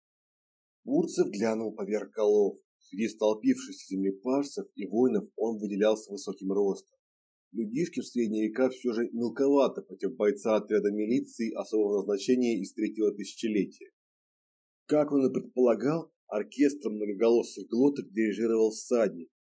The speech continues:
занимавший почетное место в самом центре взбудораженного собрания. Уверенная посадка выдавала в нем прекрасного наездника, а пятна свежей грязи,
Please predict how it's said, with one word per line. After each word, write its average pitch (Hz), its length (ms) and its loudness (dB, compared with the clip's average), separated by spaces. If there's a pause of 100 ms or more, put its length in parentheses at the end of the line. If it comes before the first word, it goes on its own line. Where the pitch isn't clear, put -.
(140)
занимавший 107 680 0
почетное 98 600 0
место 117 480 0 (220)
в - 60 -20
самом 101 300 -2
центре 123 500 2
взбудораженного 101 760 2
собрания. 95 680 0 (460)
Уверенная 107 520 4
посадка 135 560 0
выдавала 101 420 4
в - 20 -6
нем 110 380 -2
прекрасного 107 580 0
наездника, 110 680 -4 (460)
а - 140 -16
пятна 107 360 0
свежей 95 320 -4
грязи, 120 580 -2